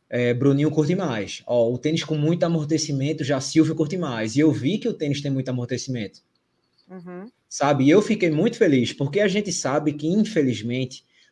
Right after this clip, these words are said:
Speaker 1: algumas marcas não mandam material também pro pessoal da agência que toma conta da, da marca. Eu não vou tá citando marca nenhuma, tá, pessoal? Tô dizendo no, no, no geral.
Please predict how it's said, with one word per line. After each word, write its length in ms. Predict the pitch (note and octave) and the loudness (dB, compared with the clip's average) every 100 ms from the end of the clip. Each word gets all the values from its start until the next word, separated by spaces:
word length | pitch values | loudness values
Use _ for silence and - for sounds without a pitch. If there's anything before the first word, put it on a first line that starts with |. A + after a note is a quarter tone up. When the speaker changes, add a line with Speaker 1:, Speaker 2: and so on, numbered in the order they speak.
| _ | _
Speaker 1:
algumas 400 | - C#3+ E3 E3 | 0 2 4 2
marcas 640 | C3 C3 E3 E3+ A#2 G#2 - _ _ _ | 0 -2 -2 0 -2 -4 -12 _ _ _
não 240 | D3 E3 G#3 | -4 0 2
mandam 760 | F3 E3 G#3+ F3 C#3+ A#2 G#2+ - | 2 2 2 2 2 0 -4 -8
material 520 | C3+ C3+ C3+ B2 B2 | -6 0 2 2 0
também 360 | C3+ B2+ C#3 | -2 -2 0
pro 160 | F3+ G3 | -2 0
pessoal 340 | F#3+ F#3 F#3 | 0 2 0
da 100 | G3+ | 2
agência 420 | G#3+ D3+ F#3+ - C#3 | 0 0 -2 -2 -4
que 80 | |
toma 260 | B2+ A#2+ A#2+ | -4 -6 -8
conta 420 | _ - A#2+ G#2+ | _ -6 -6 -6
da, 300 | G2+ G#2+ G2 _ _ | -4 -4 -4 _ _
da 120 | B2 | -6
marca. 260 | A#2 A2 C#3 | -4 -4 -2
Eu 20 | |
não 80 | D3+ | 0
vou 100 | E3 | 2
tá 120 | D#3 | 0
citando 340 | - D3 C3+ | 0 -4 -2
marca 260 | B2+ C3+ E3 | 0 -2 -2
nenhuma, 280 | F#3+ D3 A2 | -2 -4 -4
tá, 100 | A2+ | -4
pessoal? 320 | D3 C#3 A2 | -4 -4 -2
Tô 180 | C3 C3 | -2 -2
dizendo 440 | B2+ A#2+ A#2+ B2+ | -4 -4 -4 -4
no, 280 | C3 C3 A#2 _ _ _ _ | -4 -4 -6 _ _ _ _
no, 160 | A#2+ A#2+ | -8 -6
no 120 | A#2+ | -2
geral. 400 | A#2+ D3+ A#2 G#2+ | 2 2 2 -2